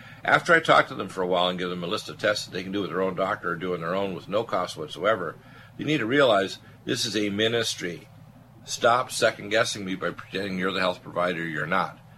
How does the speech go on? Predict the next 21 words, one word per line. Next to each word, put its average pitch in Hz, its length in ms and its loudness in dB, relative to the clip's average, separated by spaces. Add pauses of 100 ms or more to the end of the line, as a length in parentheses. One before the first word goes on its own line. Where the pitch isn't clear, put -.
(120)
I - 80 0
don't 143 140 2
care 123 160 4
if 113 80 -4
you're 92 120 -4
an 90 80 -4
M 120 220 0
D 113 220 -2
or 90 100 0
a 87 60 -4
nurse 104 260 -2
or 92 60 -6
whatever 117 220 2
you 107 140 -2
are, 85 300 2 (640)
pass 120 340 4
them 107 200 0
directly 104 340 2
over 98 180 0
to 90 60 -2
me, 76 140 -10